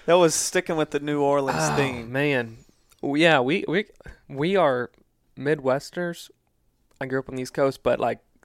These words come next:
Speaker 2: this, this is home now. And that,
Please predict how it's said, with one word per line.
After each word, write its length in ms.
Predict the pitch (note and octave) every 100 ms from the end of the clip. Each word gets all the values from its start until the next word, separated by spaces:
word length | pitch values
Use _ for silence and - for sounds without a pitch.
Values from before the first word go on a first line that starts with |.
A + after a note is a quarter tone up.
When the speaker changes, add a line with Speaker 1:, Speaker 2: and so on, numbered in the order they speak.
| _
Speaker 2:
this, 260 | B2 B2+ -
this 220 | - C3 C#3
is 80 |
home 360 | - C3 E3 D#3
now. 340 | A#2+ A2+ A2 - _
And 480 | - B2 B2 A#2 A#2 - - -
that, 340 | B2+ C3 -